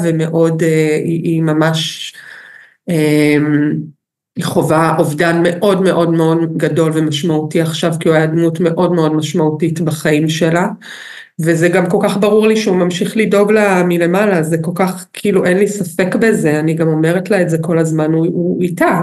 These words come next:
הוא, הוא כל הזמן, הוא לא עזב אותה במובן הזה. אמ, וכן,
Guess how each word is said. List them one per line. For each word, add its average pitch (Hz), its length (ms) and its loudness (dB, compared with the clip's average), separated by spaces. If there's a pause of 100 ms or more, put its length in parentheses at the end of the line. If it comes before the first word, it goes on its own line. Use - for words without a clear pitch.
הוא, 175 160 0
הוא 175 280 -2
כל 202 240 2
הזמן, 226 280 0
הוא 180 120 2
לא 185 80 4
עזב 220 420 2
אותה 180 340 -2 (120)
במובן 160 560 0
הזה. 160 360 2 (1120)
אמ, 165 600 2 (2250)
וכן, 175 400 0